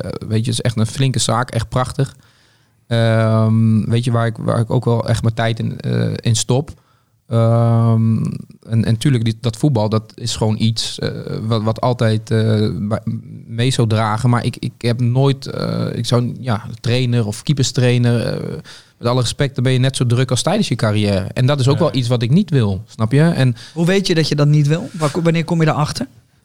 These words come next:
Speaker 1: Ehm, ja, weet je, ehm, omdat ik veel meer interesses heb dan alleen voetbal. En er is veel meer in het leven dan voetbal, snap je?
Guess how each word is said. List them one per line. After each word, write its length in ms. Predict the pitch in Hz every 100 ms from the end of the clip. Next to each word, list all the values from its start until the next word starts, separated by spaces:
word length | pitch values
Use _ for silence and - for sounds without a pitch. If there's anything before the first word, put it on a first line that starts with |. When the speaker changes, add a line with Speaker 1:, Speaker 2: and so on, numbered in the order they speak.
| _
Speaker 1:
Ehm, 720 | 151 156 156 156 156 156 156 147 - _ _ _ _
ja, 460 | 139 160 165 110 107 - _ _ -
weet 200 | 147 139
je, 120 | 170
ehm, 680 | 160 - - - - 160 151
omdat 320 | 160 160 160
ik 240 | 156 - 127
veel 180 | 185 170
meer 140 | 156
interesses 440 | 131 - 233 -
heb 180 | 226 165 -
dan 160 | 165
alleen 240 | 160 160 147
voetbal. 420 | - 131 123 -
En 100 | 147
er 60 | 180
is 120 | -
veel 240 | - 196
meer 220 | 165 156
in 80 | 147
het 120 | 143
leven 400 | 139 139 117 117
dan 140 | 120 113
voetbal, 400 | 139 113 92 -
snap 320 | - 143 147
je? 220 | 180 220